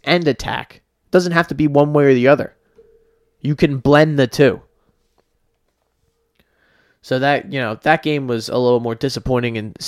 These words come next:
as, in regards to Simmons. Korkmaz was going off early on.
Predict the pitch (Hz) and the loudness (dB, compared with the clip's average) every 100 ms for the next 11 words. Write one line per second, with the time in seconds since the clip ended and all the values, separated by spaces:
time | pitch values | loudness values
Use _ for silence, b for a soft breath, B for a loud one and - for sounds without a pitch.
0 | - 120 123 135 135 123 131 123 113 135 | -6 -4 -2 -2 -2 2 2 0 -4 -6
1 | 117 104 - B B B B B B B | -6 -8 -14 B B B B B B B
2 | B B B B B B B B - 175 | B B B B B B B B 4 4
3 | 180 165 147 123 120 131 127 120 117 117 | 6 6 4 4 4 4 6 4 2 4
4 | 113 113 104 107 117 | 2 2 0 -4 -8